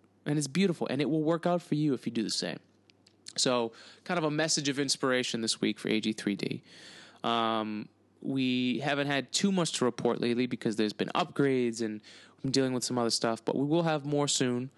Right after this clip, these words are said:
And just keep checking out the Instagram page. You know, the Instagram page is where we have all of our prints for the most part. And, you know, it, it's,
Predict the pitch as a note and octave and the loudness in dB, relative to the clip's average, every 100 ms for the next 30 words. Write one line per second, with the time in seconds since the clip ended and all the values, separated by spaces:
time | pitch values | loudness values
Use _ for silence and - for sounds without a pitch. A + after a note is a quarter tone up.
0 | - - - - C3 C3 C3 E3 - - | -20 -20 -20 -6 0 0 2 0 0 -2
1 | A3 B3 A#3 A3 A3 A3+ - E3 B2 G#2+ | 0 0 2 0 0 0 0 0 0 -2
2 | - - - - A#2 C3+ D#3+ E3 D#3 D3+ | -4 -6 -6 -6 -2 0 0 0 0 0
3 | - C#3 C#3+ C3 A#2+ B2 A#2 A#2+ A#2 A2+ | 0 2 2 0 2 2 2 0 0 -2
4 | - C3+ C#3+ C3+ B2+ - - B2 - - | -2 0 0 0 -2 -4 -4 -4 -2 -4
5 | - - - - A#2+ B2+ B2+ - A2 G#2+ | -6 -10 -12 -4 0 0 0 -2 0 0
6 | - - - - - B2+ A#2+ A#2+ A#2+ A2+ | -4 -16 -20 -20 -6 0 2 2 0 -2
7 | - - G3+ D#3 - - _ - - - | -4 -2 0 2 0 -4 _ -20 -20 -4
8 | F#3 - G3 - | -2 0 0 0